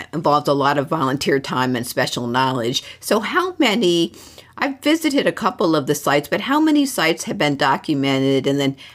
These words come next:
how many known sites? I know there's probably unknown ones, but how many known sites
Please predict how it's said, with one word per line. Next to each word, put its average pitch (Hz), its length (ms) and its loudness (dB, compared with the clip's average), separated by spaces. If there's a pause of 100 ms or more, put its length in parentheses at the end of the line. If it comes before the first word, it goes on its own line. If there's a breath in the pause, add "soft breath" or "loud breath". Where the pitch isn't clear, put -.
how 170 380 0
many 156 760 2 (100)
known 156 540 0
sites? 127 840 0 (120)
I 139 80 -2
know 208 140 2
there's 147 280 2
probably 135 680 0 (500 loud breath)
unknown 135 540 0
ones, 120 280 -4
but 135 320 -2
how 190 140 0
many 160 240 0
known 156 320 2
sites 139 460 0